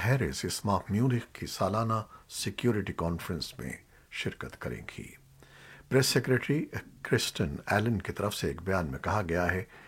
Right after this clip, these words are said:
کہ ہیرس سولہ سے اٹھارہ فروری تک جرمنی میں اپنے قیام اور سالانہ فورم میں ٹرانس اٹلانٹک اتحاد اور عزم کا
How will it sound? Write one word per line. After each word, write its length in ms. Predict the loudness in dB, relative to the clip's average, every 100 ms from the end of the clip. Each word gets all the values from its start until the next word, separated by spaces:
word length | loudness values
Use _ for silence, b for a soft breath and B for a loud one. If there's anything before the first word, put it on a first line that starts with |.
| B B
کہ 140 | -4 -2 0
ہیرس 420 | 2 2 0 -6 -12 B B
سولہ 420 | -10 0 4 4 4
سے 280 | 0 -2
اٹھارہ 400 | -4 -2 0 2
فروری 380 | 2 -2 -4 -4
تک 260 | -2 -4 -4
جرمنی 440 | -4 0 2 2
میں 120 | 2
اپنے 240 | -2 -6 -8 -2
قیام 280 | 2 2 0 B B B B
اور 140 | -2 -2
سالانہ 440 | 4 4 6 4 2
فورم 380 | 0 2 2 2
میں 160 | -2 -8 B B B 0
ٹرانس 400 | 2 4 0 -6
اٹلانٹک 720 | -6 -6 0 0 0 -2 -4
اتحاد 500 | -6 -6 -2 2 2 0 -10 B B 0
اور 140 | 2 2
عزم 320 | 0 2 2 -2
کا 240 | -2 -4